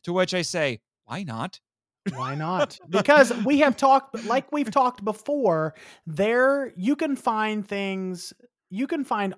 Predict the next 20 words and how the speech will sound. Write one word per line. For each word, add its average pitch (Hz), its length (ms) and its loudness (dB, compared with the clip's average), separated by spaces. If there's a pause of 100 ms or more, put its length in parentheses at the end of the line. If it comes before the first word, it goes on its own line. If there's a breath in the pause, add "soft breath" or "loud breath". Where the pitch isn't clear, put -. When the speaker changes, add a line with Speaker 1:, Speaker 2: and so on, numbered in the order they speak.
Speaker 2:
interesting 220 720 -6
things 160 560 -8 (100)
even 196 400 -6
in 160 400 -8
Power 147 340 -6
Rangers 123 540 -10
to 147 140 -10
talk 131 320 -10
about. 113 320 -14 (100)
But 202 400 6
Speaker 1:
Yes. 110 380 -2
Speaker 2:
we 254 100 4
will, 285 240 0
we 277 140 2
will 330 140 4
get 240 200 -2
into 233 300 0
all 185 340 2
of 165 140 -2
that. 139 260 -6